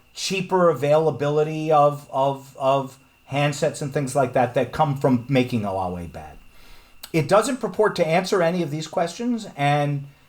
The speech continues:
nor would it have, because I think if we'd have tried to get Bruce Schneier and me to agree on,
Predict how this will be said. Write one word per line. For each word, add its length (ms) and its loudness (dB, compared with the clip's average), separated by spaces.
nor 320 4
would 240 2
it 120 2
have, 160 0
because 280 -6
I 60 0
think 240 -6
if 80 -6
we'd 160 -4
have 180 -6
tried 320 0
to 60 -6
get 400 0
Bruce 320 -2
Schneier 320 4
and 100 2
me 140 2
to 220 0
agree 400 2
on, 400 4